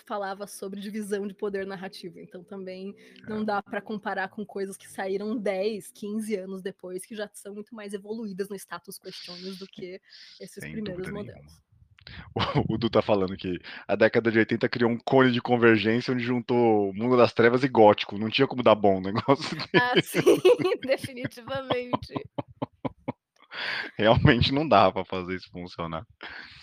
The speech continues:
Speaker 2: Mas, em suma, voltando da digressão. É nessa época que a gente se conheceu, aí, meu, muita aventura de R P G junto.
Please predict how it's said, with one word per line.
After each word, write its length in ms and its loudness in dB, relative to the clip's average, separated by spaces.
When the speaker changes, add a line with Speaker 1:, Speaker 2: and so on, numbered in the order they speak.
Speaker 2:
Mas, 280 8
em 100 4
suma, 340 0
voltando 460 4
da 100 8
digressão. 680 0
É 60 4
nessa 260 6
época 200 4
que 80 2
a 20 4
gente 160 0
se 40 -14
conheceu, 720 6
aí, 220 8
meu, 320 2
muita 400 2
aventura 400 0
de 80 6
R 100 4
P 160 2
G 160 4
junto. 640 0